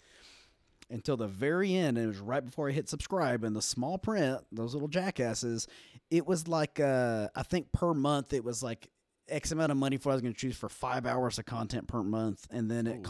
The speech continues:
Speaker 1: cost, like, there was a fee per hour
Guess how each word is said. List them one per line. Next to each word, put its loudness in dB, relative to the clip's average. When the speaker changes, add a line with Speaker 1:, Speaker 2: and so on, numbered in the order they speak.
Speaker 1:
cost, -4
like, -4
there 4
was 6
a 4
fee 0
per 2
hour 0